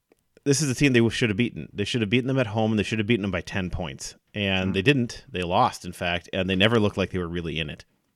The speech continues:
Speaker 1: Uh,
Speaker 2: But,
Speaker 1: they,
Speaker 2: but,
Speaker 1: they got
Speaker 2: but
Speaker 1: beat up
Speaker 2: to,
Speaker 1: by
Speaker 2: but to,
Speaker 1: passing.
Speaker 2: to,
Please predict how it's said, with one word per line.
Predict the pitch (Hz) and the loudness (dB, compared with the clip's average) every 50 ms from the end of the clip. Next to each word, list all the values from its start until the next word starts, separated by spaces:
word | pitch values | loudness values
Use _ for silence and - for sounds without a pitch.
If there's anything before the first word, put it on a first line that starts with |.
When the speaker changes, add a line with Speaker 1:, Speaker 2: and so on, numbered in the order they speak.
| _ _ _ - - | _ _ _ -20 -12
Speaker 1:
Uh, | - 87 87 85 85 85 85 82 - _ _ _ _ _ - - - - - - - _ _ _ _ _ _ _ _ _ - - - _ _ _ _ _ - - - _ _ _ _ _ _ _ _ _ _ - | -8 -6 -6 -4 -4 -4 -6 -6 -10 _ _ _ _ _ -20 -20 -20 -20 -20 -20 -20 _ _ _ _ _ _ _ _ _ -18 -18 -18 _ _ _ _ _ -20 -20 -20 _ _ _ _ _ _ _ _ _ _ -2
Speaker 2:
But, | 143 123 | 0 2
Speaker 1:
they, | 135 | 4
Speaker 2:
but, | - 151 | 4 4
Speaker 1:
they | 147 | 4
got | 143 160 | 4 2
Speaker 2:
but | 151 143 | 4 4
Speaker 1:
beat | 156 160 | 4 4
up | 147 | 6
Speaker 2:
to, | - | 4
Speaker 1:
by | 135 117 | 2 2
Speaker 2:
but | - | 2
to, | 143 | 2
Speaker 1:
passing. | 156 104 101 - 82 78 71 - - _ _ - | 2 2 0 0 -2 -8 -12 -16 -20 _ _ -14
Speaker 2:
to, | 147 | -14